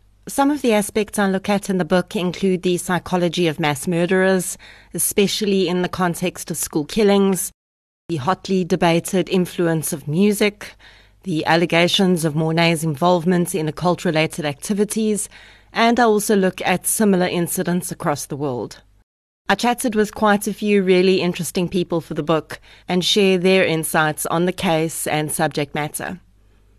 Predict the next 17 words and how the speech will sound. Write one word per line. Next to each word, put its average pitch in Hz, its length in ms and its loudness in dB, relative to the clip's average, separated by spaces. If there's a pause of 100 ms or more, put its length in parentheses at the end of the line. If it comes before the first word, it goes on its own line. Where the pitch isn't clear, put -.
(240)
I 196 60 4
really 208 380 4
hope 170 400 0
that 175 180 -2
this 185 160 0
book 180 260 0
will 175 140 2
bring 170 240 2
some 175 240 -2
healing 180 500 0
and 165 100 0
understanding 170 840 0
to - 100 -8
the 165 100 -4
people 170 340 -4
of 151 100 -8
Krugersdorp 170 720 0